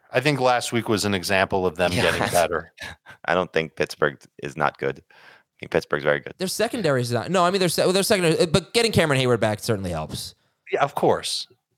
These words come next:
Speaker 1: That's what matters the most is the pass rush.
Speaker 2: I think the only way you're starting quarterbacks against the Steelers, and if you bought into Will Levis last week, you should learn your lesson on this, is, like, you gotta be a pretty good quarterback.
Speaker 1: Yeah.
Speaker 3: I,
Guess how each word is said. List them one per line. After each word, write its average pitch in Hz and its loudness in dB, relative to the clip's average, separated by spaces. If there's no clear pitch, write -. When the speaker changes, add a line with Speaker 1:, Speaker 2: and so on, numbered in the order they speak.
Speaker 1:
That's 120 0
what 135 2
matters 113 2
the 113 -2
most 95 2
is - -6
the 90 -6
pass 90 -2
rush. - -14
Speaker 2:
I 104 0
think 147 0
the 131 4
only 123 4
way 107 4
you're 95 0
starting 90 0
quarterbacks 87 2
against 82 -4
the 82 -10
Steelers, 80 0
and 85 0
if - -4
you 87 -4
bought 87 2
into 85 -8
Will 80 4
Levis 90 0
last 78 0
week, 78 -8
you - -10
should - -8
learn 82 0
your 73 -2
lesson 131 2
on 71 -2
this, 76 -8
is, - -10
like, 85 0
you 85 -10
gotta 101 0
be 101 0
a 101 0
pretty 104 0
good 101 0
quarterback. - -2
Speaker 1:
Yeah. 175 0
Speaker 3:
I, 90 -4